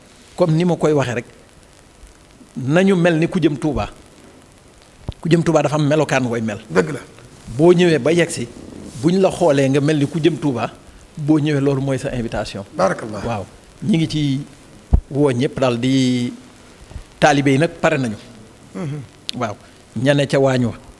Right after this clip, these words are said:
Speaker 1: ña ngay waajal, xéewal yi dana fa ne, incha Allahu Rabbi, foofa ci biir foire ba.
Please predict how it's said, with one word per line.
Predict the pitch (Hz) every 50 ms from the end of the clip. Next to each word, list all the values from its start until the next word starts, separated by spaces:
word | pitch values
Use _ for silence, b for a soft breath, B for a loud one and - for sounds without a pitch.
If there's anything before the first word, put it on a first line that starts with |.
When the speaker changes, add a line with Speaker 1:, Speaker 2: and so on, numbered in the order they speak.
| - - - - - - - - - - -
Speaker 1:
ña | 117 127
ngay | 127 127 127
waajal, | 120 123 123 120 113 120 170 - - - B B B B B B B B B B - - -
xéewal | - 170 165 156 151 151 139
yi | 135
dana | 123 131 135 143
fa | 135 - 131
ne, | 117 113 127 - - - - - - - - - 123
incha | 139 127 - 151 135
Allahu | 127 127 127 120 117 120
Rabbi, | 127 117 101 107 120
foofa | - - - - 170 175 170 143 160 147
ci | - 165
biir | 147 139 151 151
foire | 139 - 143 131 117 113
ba. | 98 107 113